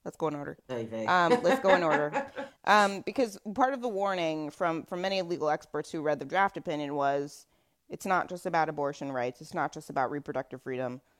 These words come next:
Speaker 1: There are other rights that this rationale could be, uh, utilized to also take away. So let's go through that. Let's talk about the implications of Clarence Thomas's decision and what,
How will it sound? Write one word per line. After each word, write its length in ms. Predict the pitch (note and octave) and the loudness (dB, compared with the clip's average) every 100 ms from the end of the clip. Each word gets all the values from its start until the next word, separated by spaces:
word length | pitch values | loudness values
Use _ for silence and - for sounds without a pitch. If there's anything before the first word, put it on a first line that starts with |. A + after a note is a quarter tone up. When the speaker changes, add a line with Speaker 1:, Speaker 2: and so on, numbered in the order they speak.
| _ | _
Speaker 1:
There 140 | - D#3 | -2 0
are 120 | - | 2
other 200 | F3+ E3+ | 2 4
rights 480 | D3 C#3 - - - | 4 2 -2 -12 -16
that 480 | - C#3+ D3 C3+ C3+ - - | -8 0 4 4 2 -4 -12
this 520 | D3 E3+ - - - - | -4 -4 -4 -14 -18 -8
rationale 720 | D#3 D#3 E3 D#3+ C#3+ C#3+ C#3 | 2 2 2 -2 -2 0 -2
could 240 | - D3+ | -6 -10
be, 340 | D3+ D3 C#3+ D3 _ _ _ | -6 -4 -4 -8 _ _ _
uh, 240 | C#3+ C#3+ C3+ | -2 0 0
utilized 680 | E3+ E3+ F3+ D#3 C#3 C#3 - | -2 -4 0 4 4 2 -4
to 60 | - | -4
also 320 | - E3+ - D3 | 0 -2 -2 -8
take 220 | C#3+ - | -8 -8
away. 180 | A#2+ - | -8 -8
So 200 | - D#3+ | -6 -2
let's 280 | E3 F#3+ | -2 -4
go 160 | - G3 | -4 -6
through 180 | F#3+ E3+ | -4 -4
that. 240 | C3+ D2 | -2 0
Let's 260 | E3+ F#3 - | 0 -2 -4
talk 260 | A3+ F#3+ F3+ | -4 -4 -2
about 200 | E3+ D#3+ | -2 0
the 80 | |
implications 600 | C3+ D#3+ D3 C#3+ - C#3 | -2 -6 -6 -8 -8 -12
of 100 | C3+ | -12
Clarence 300 | - C#3+ C#3+ | -8 -8 -6
Thomas's 400 | - G3+ G3+ D#3+ | -2 -2 -2 -8
decision 560 | D#3 D3+ D3 C#3+ C#3 C#3+ _ _ _ _ - | -10 -8 -6 -6 -8 -10 _ _ _ _ -6
and 260 | E3 E3 | -4 -2
what, 320 | E3 D#3+ - | 0 0 -2